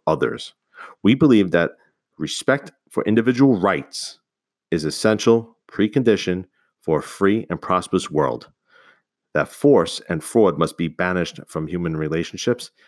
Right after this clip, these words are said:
and that only through freedom can peace and prosperity be realized." Now, real quick, individual rights. Socialism, not about individual rights. It's about centralized control and about what government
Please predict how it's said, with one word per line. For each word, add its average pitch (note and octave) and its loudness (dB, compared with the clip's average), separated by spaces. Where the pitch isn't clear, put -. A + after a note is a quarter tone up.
and E2+ -10
that E2 -4
only A#2+ 0
through A2 -4
freedom G#2 0
can D#2 -6
peace G#2 -2
and F2 -8
prosperity E2+ -2
be D2 -4
realized." C#2 -4
Now, F2+ -2
real A2+ 4
quick, - -4
individual A2+ 4
rights. - -6
Socialism, F#2+ 2
not G2 0
about E2+ 0
individual D2+ -4
rights. C2+ -12
It's C#2 -18
about F2+ -2
centralized G#2 0
control F2 -2
and D2+ -8
about D#2 -2
what - -10
government F2+ 0